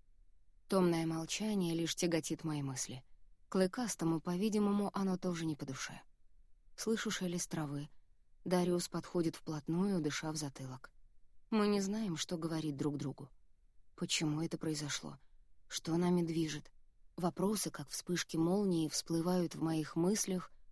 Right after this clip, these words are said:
угасая без ответов. «Аврора?» Бархатный тембр его голоса обжигает мой слух.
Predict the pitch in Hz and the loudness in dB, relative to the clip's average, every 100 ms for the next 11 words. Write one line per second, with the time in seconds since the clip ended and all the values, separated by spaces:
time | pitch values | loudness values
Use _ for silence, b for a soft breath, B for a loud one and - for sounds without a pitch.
0 | - 214 190 190 - 233 214 185 175 160 | 0 2 4 2 0 0 2 4 4 2
1 | 143 135 135 - - - - - - - | -2 -4 -8 -14 -20 -20 -20 -20 -20 -12
2 | - 175 180 208 202 139 - - - - | -2 2 4 4 2 -2 -8 -20 -20 -20
3 | - - - - - 160 147 - 156 160 | -20 -20 -20 -12 -2 0 0 -2 0 0
4 | - 160 151 156 147 151 151 170 165 147 | 2 2 4 2 2 0 2 2 2 2
5 | 151 147 147 160 160 156 - 165 160 - | 0 -2 -2 -2 -2 -2 -2 -2 -2 -2
6 | 151 135 - | -4 -6 -12